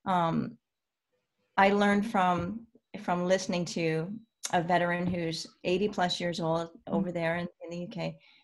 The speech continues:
um, Dan Pena. I listened to something that, that he did, and he said, "You're the average of the five people you associate with the most." And when, and I he-, heard that,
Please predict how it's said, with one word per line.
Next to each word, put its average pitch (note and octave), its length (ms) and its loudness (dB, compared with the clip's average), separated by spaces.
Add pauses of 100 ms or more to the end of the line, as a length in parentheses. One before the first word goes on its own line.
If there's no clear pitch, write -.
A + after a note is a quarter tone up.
(300)
um, F3 420 -2 (200)
Dan F3+ 280 4
Pena. F3 460 -2 (460)
I F3 120 0
listened G3 360 0
to G3 100 -4
something F3+ 420 -2
that, E3+ 120 -6 (160)
that D#3+ 120 -4
he F3+ 160 -4
did, E3 160 -2
and E3 100 -2
he E3+ 100 -4 (100)
said, E3 380 -2 (220)
"You're F#3 200 2
the F3+ 300 -4
average F#3 600 4
of F3+ 140 0
the F3+ 80 -2
five F3 360 0
people F3+ 320 -2
you E3+ 200 0
associate E3 580 -2
with D#3+ 160 -4
the D#3 80 -4
most." D#3 400 -2 (320)
And F3+ 160 0
when, F3 240 0 (280)
and F3+ 120 2
I F3 120 2
he-, - 300 -10
heard A3+ 300 0
that, D#3 280 0